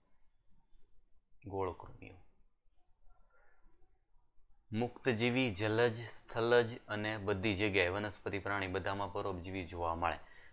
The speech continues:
ગોળ કૃમિ જે છે શરીરનું અંગતંત્ર સ્તરીય આયોજન ધરાવે છે, એટલે આ યાદ રાખજો. આગળ અંગ સ્તરીય આયોજન હતું, આમાં આવી ગયું અંગતંત્ર સ્તરીય આયોજન. બરાબર? જ્યાંથી શરૂઆત થાય છે.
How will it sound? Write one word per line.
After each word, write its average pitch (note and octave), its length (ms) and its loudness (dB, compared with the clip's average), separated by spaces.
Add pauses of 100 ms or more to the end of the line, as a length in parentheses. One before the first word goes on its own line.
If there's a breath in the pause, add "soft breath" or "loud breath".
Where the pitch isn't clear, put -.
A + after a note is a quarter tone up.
(120)
ગોળ A#2+ 220 6
કૃમિ C3 360 0
જે B2 200 2
છે C3 280 -2
શરીરનું A2+ 440 -2
અંગતંત્ર A#2+ 580 -4
સ્તરીય A2 400 0
આયોજન G#2 420 0
ધરાવે G#2 380 0
છે, G2+ 200 -4
એટલે G2 180 -4
આ F#2+ 80 -2
યાદ G2 240 -2
રાખજો. F#2+ 320 -2
આગળ F#2 220 -2
અંગ G2 220 -6
સ્તરીય G#2 240 -2
આયોજન G#2 320 -2
હતું, G#2+ 260 -6
આમાં F#2+ 180 -4
આવી F#2 160 -6
ગયું F#2+ 180 -8
અંગતંત્ર G2+ 520 -8
સ્તરીય F2+ 340 -6
આયોજન. E2 340 -4 (440 loud breath)
બરાબર? A2 320 -2
જ્યાંથી G2 500 -4
શરૂઆત G2+ 360 -2
થાય G2+ 160 -4
છે. A2+ 200 -6